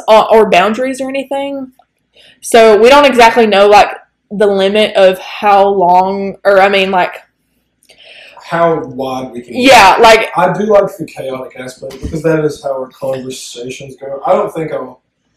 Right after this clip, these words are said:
Speaker 2: get too explicit. That's why I'm not trying to, like, say too much about the whole OnlyFans thing. I just
Speaker 1: Yeah.
Speaker 2: like the industry of it. It's very neat how these,
Speaker 1: Yeah.
Speaker 2: these young ladies are buying Bentleys and houses off of that. Which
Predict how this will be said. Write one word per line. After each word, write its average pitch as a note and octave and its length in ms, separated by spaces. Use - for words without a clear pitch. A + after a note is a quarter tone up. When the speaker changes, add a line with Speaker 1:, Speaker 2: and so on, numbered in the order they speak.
Speaker 2:
get D3+ 180
too D3+ 140
explicit. C#3 540
That's C3+ 200
why C3+ 80
I'm C3 100
not C3 180
trying C3 200
to, B2 60
like, A2+ 200
say B2+ 840
too C3 220
much B2 260
about - 260
the - 80
whole A#2 300
OnlyFans - 300
thing. - 260
I F3+ 80
just A3+ 120
Speaker 1:
Yeah. F3 120
Speaker 2:
like - 160
the B2+ 160
industry A#2+ 460
of A2 160
it. A2 120
It's C3 200
very C#3+ 360
neat B2 380
how B2 120
these, A2+ 480
Speaker 1:
Yeah. G3 460
Speaker 2:
these D#3 220
young D#3+ 260
ladies C#3 440
are A2+ 220
buying B2+ 440
Bentleys - 500
and A2 120
houses A2 600
off A2 260
of G#2 120
that. - 400
Which - 180